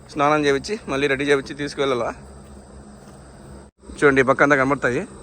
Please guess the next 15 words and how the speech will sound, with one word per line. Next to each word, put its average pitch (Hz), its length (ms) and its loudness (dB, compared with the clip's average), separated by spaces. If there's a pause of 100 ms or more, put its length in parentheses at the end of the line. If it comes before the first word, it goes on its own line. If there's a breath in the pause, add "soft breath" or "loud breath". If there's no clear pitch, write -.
(160)
అక్కడ 123 220 -4
అలసందల 160 400 -2
చెట్టు 139 160 -6
ఉన్నట్టు 135 260 -4
చూడండి, 117 260 -4 (160)
కాయలు 131 220 0
కాసాయి, 123 320 -4 (840)
ఎండినాయి 135 360 0
అవి. 123 160 -4 (2000)
ఇంకా 139 120 4 (120)
ఈ 143 40 4 (160)
చెస్ట్‌నట్ 170 400 2
చెట్లు 160 200 2
అయితే 147 180 2 (1200)
భయంకరంగా 151 460 4